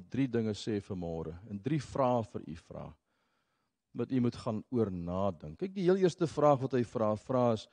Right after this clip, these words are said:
"Gaan dit goed met u?" En die vraag wat ek vir u wil vra is, "Hoe doen jy vanmôre as persoon?"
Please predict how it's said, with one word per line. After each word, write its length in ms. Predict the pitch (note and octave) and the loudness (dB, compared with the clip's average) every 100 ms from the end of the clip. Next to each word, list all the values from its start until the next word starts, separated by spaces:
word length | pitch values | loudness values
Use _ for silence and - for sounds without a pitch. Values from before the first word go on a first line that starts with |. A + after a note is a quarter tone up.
| _ _ _ - - | _ _ _ -10 0
"Gaan 240 | E3 D3+ | 2 4
dit 240 | C3+ B2+ | 4 2
goed 640 | - - - - F3+ _ - _ _ _ _ | -2 -14 -6 -2 -2 _ -20 _ _ _ _
met 420 | G2 G2+ G#2+ _ _ | -6 -4 -4 _ _
u?" 140 | A2 D#2 - - - _ _ _ _ _ _ _ _ _ _ _ - | -6 -6 -8 -18 -18 _ _ _ _ _ _ _ _ _ _ _ -12
En 160 | G3 C3 | -4 -2
die 80 | C#3+ | 0
vraag 380 | F3 F3+ F3+ | 2 6 6
wat 140 | E3 D#3 | 4 0
ek 80 | C#3+ | 0
vir 180 | - C#3 | 0 -2
u 160 | D#3 | 2
wil 140 | C#3 C3 | 4 2
vra 360 | - A#2+ A2+ | 0 0 0
is, 120 | G2+ - | -2 -4
"Hoe 220 | A2 C#3+ G#2+ | -4 -4 -2
doen 420 | - D3 C#3+ C3+ A#2 - | 0 2 0 -4 -8 -10
jy 540 | F#2+ G2+ G#2+ A#2 A2+ G#2+ - | -4 0 2 2 -2 -6 -8
vanmôre 720 | G2+ F#2 F2+ G2+ G2 G2 G2+ - - | -6 -4 -2 -2 -2 -4 -6 -12 -10
as 400 | F#2+ - - - _ | -8 -8 -16 -20 _
persoon?" 560 | F2 - - G2 D2 | -14 -14 -10 -8 -8